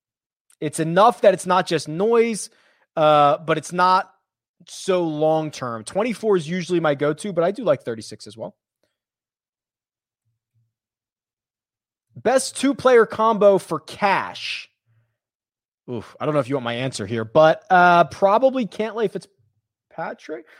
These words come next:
Um, oh boy, this is tough. So it's Koepka, Burns, Cantlay Fitzpatrick, or Oosthuizen Ancer.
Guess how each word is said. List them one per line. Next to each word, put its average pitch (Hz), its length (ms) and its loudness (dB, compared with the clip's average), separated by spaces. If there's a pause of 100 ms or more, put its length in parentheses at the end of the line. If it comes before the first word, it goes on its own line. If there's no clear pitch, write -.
(120)
Um, 294 440 4 (260)
oh 170 320 0
boy, 117 340 -2
this - 180 -4
is 127 80 -8
tough. - 240 -2 (380)
So 175 160 4
it's 165 120 -2
Koepka, 220 380 2
Burns, 196 400 4
Cantlay 202 400 0
Fitzpatrick, 170 540 0
or 143 200 -6
Oosthuizen 165 540 -2
Ancer. 127 520 -10